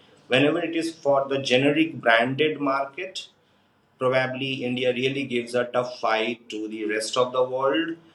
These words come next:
just because of its sheer size and the quality of products that it manufactures.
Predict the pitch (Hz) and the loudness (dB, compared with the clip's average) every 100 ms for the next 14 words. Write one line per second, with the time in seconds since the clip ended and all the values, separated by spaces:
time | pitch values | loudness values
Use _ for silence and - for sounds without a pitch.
0 | _ _ 143 175 160 147 143 143 139 135 | _ _ 2 4 2 4 4 4 0 -6
1 | - - 139 143 143 - 143 143 190 202 | -8 -2 2 2 2 0 0 0 -4 -10
2 | - _ _ - 151 156 - 156 208 214 | -14 _ _ -6 -4 -2 0 2 2 2
3 | 170 120 117 110 110 107 101 101 98 98 | 2 2 4 2 0 -2 -4 -4 -10 -14
4 | 90 90 80 - 85 82 - - | -14 -12 -10 -10 -14 -14 -14 -16